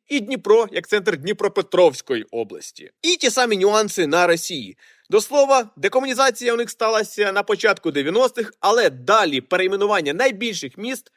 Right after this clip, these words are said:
справа не пішла. І назви федеральних суб'єктів, областей, країв, республік у них теж закріплені в їхній, е, конституції. Доходить до абсурду. І, до речі,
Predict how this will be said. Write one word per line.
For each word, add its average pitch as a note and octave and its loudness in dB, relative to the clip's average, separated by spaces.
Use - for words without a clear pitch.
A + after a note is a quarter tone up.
справа F3+ 2
не E3+ 2
пішла. A2+ -6
І D4 0
назви D#3 2
федеральних F3 2
суб'єктів, C#3+ -4
областей, E3+ 2
країв, E3+ 0
республік G#3 -4
у F#3+ -2
них G#3+ -2
теж G3+ 2
закріплені E3+ -2
в C3 -8
їхній, D#3+ -6
е, - -10
конституції. A#2+ -2
Доходить A#3 2
до G#3 6
абсурду. F#3 0
І, A#2+ -4
до C#3 4
речі, C#3 2